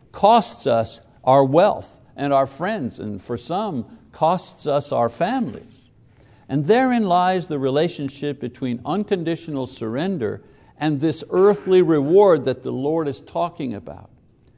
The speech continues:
Surrender brings you to another level of spiritual experience, which is a hundred times or a hundred percent superior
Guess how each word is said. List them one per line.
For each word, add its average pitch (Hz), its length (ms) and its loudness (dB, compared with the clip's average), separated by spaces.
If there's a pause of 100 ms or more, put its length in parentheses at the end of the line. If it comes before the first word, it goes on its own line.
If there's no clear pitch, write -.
(400)
Surrender 208 800 4
brings 170 480 0
you 175 180 2
to 165 240 2
another 160 380 2
level 131 720 -2
of 117 180 -6
spiritual 160 800 -4
experience, 127 840 -6 (260)
which 175 320 2
is 165 160 2
a 147 160 4
hundred 214 580 0
times 156 460 -2
or 139 120 2
a 139 80 2
hundred 214 440 -4
percent 170 560 -6
superior 160 840 -2